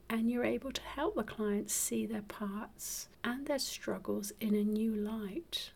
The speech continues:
And so this perspective allows you to help your client develop new insights and strategies for healing and growth. And another capacity as a therapist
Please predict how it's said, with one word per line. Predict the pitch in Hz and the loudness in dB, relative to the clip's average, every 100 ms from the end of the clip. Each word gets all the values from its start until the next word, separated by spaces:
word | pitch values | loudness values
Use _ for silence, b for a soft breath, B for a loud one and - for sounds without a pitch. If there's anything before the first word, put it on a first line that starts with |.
| 220 | -4
And | |
so | - 247 | 0 2
this | 220 262 262 | 4 2 2
perspective | - 220 - - 330 - - 208 | -2 -2 -2 0 -2 -2 -2 0
allows | 208 202 208 262 294 269 - | 0 2 4 2 2 -2 0
you | 202 | 0
to | 196 - | 0 -4
help | - - 247 - - | -8 -2 0 0 -2
your | 220 | -6
client | 208 - 208 196 - | -6 -4 -2 -2 -4
develop | 202 202 202 - | -6 -2 -2 0
new | 226 254 262 | 4 6 6
insights | 226 208 196 - 190 202 - - B B | 2 2 0 0 -2 -4 -8 -10 B B
and | 240 208 | -4 0
strategies | - - 208 208 226 208 190 196 180 | 2 0 -4 -2 -4 -2 -2 -2 -4
for | - | -6
healing | 190 - 240 220 214 | -8 -2 2 2 2
and | 208 208 | 2 0
growth. | 202 202 202 208 208 - - - - | -2 -2 0 -2 -6 -14 -18 -16 0
And | 254 | 2
another | 254 285 330 | 4 4 2
capacity | 330 - - 254 247 294 - 254 247 254 | 0 -8 -8 -6 -4 -4 -2 2 2 2
as | 247 220 | -2 -4
a | |
therapist | 208 - 240 240 233 - 240 240 - - | -6 -4 -4 -2 -6 -4 -2 -2 -4 -8